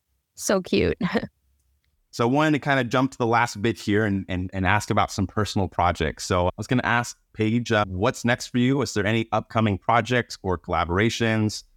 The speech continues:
Speaker 2: or explorations in either A R or A I that you're particularly excited about?
Speaker 1: Right now, I'm just doing more learning. I'm spending, like, a lot of time learning, like,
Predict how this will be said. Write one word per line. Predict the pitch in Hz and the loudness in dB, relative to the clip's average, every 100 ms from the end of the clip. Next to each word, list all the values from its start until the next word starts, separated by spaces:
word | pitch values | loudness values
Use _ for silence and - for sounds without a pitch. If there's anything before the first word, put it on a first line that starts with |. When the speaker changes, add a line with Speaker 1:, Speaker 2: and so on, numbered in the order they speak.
| - | -18
Speaker 2:
or | - | -4
explorations | 104 - - 101 101 - 101 92 | -2 -2 -2 2 2 0 0 0
in | 90 - | -4 -4
either | 101 104 92 - | 0 2 0 0
A | 95 | 0
R | 90 87 78 78 _ | 0 0 -4 -6 _
or | 117 110 | -2 0
A | 101 | 2
I | 95 90 | 2 2
that | 90 | 0
you're | 82 90 | -2 -4
particularly | - - 104 110 101 98 101 98 | -6 -6 -4 0 2 4 2 0
excited | - - 90 101 | -8 -2 0 0
about? | 113 - - _ _ _ _ _ _ _ _ _ _ _ _ _ _ | -2 -6 -8 _ _ _ _ _ _ _ _ _ _ _ _ _ _
Speaker 1:
Right | 220 196 226 - | -2 0 2 0
now, | 220 190 208 226 | 0 2 2 2
I'm | 220 208 | 2 0
just | 220 208 | 0 -2
doing | 214 214 208 | 0 2 2
more | 190 185 | 0 0
learning. | 185 180 196 202 196 190 - | 0 0 0 0 0 -2 0
I'm | 190 | 0
spending, | 190 208 208 | 0 0 0
like, | 190 | 0
a | 190 | 0
lot | 175 | 2
of | 180 | 2
time | - 180 | 0 0
learning, | 180 175 175 175 | 0 0 0 0
like, | 175 170 | 0 -2